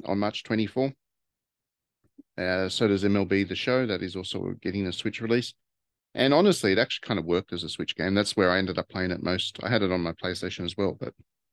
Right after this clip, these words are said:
I was more than willing to, to take the hit to the graphical performance to have it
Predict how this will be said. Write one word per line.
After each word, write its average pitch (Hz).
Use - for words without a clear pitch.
I 95
was 98
more 127
than 117
willing 110
to, 101
to -
take 127
the 104
hit 131
to 117
the 95
graphical 110
performance 117
to 107
have 101
it 101